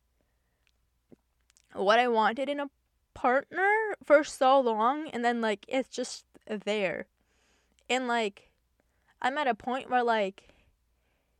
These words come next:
if something were to happen, then, like, I would do anything to make something work. If you can't do something, then, like, I'll do it. That's fine.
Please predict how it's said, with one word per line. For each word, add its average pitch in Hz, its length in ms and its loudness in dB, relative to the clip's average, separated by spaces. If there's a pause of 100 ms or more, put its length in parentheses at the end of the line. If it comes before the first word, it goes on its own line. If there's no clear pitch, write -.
(640)
if 254 100 -2
something 262 400 -4
were 226 160 0
to 208 80 -4
happen, 208 460 -4
then, 233 160 -4
like, 208 280 -8 (800)
I 226 160 6
would 254 200 -2
do 285 240 -4
anything 240 420 -6
to - 120 -14
make 196 200 -6
something 185 420 -10
work. - 340 -6 (800)
If - 200 -12
you 285 140 -2
can't 269 360 -8
do 240 160 -6
something, 294 360 -10
then, 254 160 -8
like, 202 220 -6
I'll 220 200 4
do 196 200 -12
it. - 140 -10 (180)
That's - 200 -2
fine. 226 420 -4